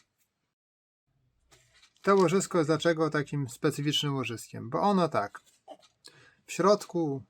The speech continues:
nie, nie jest, y, nie jest walcem i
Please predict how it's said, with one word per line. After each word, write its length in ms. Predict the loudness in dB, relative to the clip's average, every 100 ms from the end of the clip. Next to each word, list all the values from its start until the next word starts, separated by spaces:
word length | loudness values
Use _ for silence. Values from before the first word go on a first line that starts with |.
| _
nie, 220 | -6 -4 -2
nie 200 | -2 0
jest, 320 | 0 -2 -6
y, 400 | -6 -6 -8 -12 _ _ _ _ _ _ _ _ _ -6
nie 160 | -2
jest 440 | -2 -2 -6 -10 -6
walcem 580 | -2 -2 -2 -2 0 0
i 440 | -2 -4 -6 -8